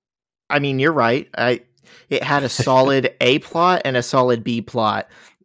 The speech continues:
Speaker 1: Neither of them really, you know,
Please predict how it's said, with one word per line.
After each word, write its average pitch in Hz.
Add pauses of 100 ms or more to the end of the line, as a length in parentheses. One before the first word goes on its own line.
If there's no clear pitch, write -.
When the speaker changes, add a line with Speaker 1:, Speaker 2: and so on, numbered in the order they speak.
(160)
Speaker 1:
Neither 143
of 160
them 139 (760)
really, 120
you 120
know, 104